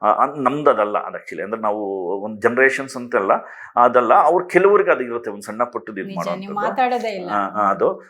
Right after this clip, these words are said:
Speaker 1: So ನನಗೆ ಆಮೇಲೆ ಹಿಂದೆ ಕೆಲವೊಮ್ಮೆ ನನಗೆ ಸಾಕಷ್ಟು ನಿಮ್ ಚಾನಲ್ ಇಂದಲೂ ಹಿಡಿದು ಎಲ್ಲರೂ ಕಾಂಟ್ಯಾಕ್ಟ್ ಮಾಡಿದಾಗ್ಲೂ ಕೂಡ ನನಗೆ ಕೆಲವು ವಿಚಾರಗಳಿಗೆ ನಾನು ಇದ್ ಮಾಡಕ್ ಇಷ್ಟಪಡೋದಿಲ್ಲ. ಯಾಕಂದ್ರೆ ಎಲ್ಲವೂ ಈಗ ನನ್ಗೆ ಆಕ್ಸಿಡೆಂಟ್ ಆಯ್ತು ಅಂದಾಗ ಕೆಲವರು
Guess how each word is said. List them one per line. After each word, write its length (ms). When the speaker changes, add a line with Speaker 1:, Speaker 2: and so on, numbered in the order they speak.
Speaker 1:
So 320
ನನಗೆ 300
ಆಮೇಲೆ 200
ಹಿಂದೆ 340
ಕೆಲವೊಮ್ಮೆ 500
ನನಗೆ 380
ಸಾಕಷ್ಟು 440
ನಿಮ್ 240
ಚಾನಲ್ 340
ಇಂದಲೂ 380
ಹಿಡಿದು 400
ಎಲ್ಲರೂ 540
ಕಾಂಟ್ಯಾಕ್ಟ್ 400
ಮಾಡಿದಾಗ್ಲೂ 360
ಕೂಡ 180
ನನಗೆ 680
ಕೆಲವು 220
ವಿಚಾರಗಳಿಗೆ 680
ನಾನು 360
ಇದ್ 160
ಮಾಡಕ್ 240
ಇಷ್ಟಪಡೋದಿಲ್ಲ. 580
ಯಾಕಂದ್ರೆ 440
ಎಲ್ಲವೂ 460
ಈಗ 120
ನನ್ಗೆ 240
ಆಕ್ಸಿಡೆಂಟ್ 480
ಆಯ್ತು 300
ಅಂದಾಗ 240
ಕೆಲವರು 680